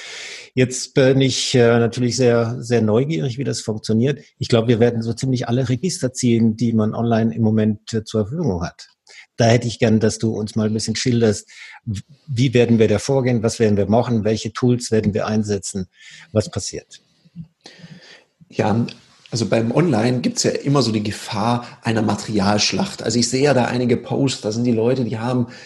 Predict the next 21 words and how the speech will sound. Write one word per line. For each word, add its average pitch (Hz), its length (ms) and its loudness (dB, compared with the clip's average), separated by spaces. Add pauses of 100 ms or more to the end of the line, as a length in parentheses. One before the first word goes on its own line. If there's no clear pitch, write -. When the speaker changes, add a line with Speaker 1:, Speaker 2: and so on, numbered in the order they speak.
(380)
Speaker 2:
zehn 160 320 2
Screens 202 520 2
vor 165 320 2
sich, 170 420 2
noch 135 180 -2
ein 135 120 -6
Schaltpanel, - 800 -2
das 139 160 0
kann 165 120 -6
man 170 120 -2
alles 143 380 -4
machen 147 280 -6
und 127 80 -6
es 120 100 -2
ergibt 123 420 -8
auch 127 140 -6
an 120 120 -4
der - 140 -10
einen 135 160 -4
oder 127 120 -8
anderen 113 340 -6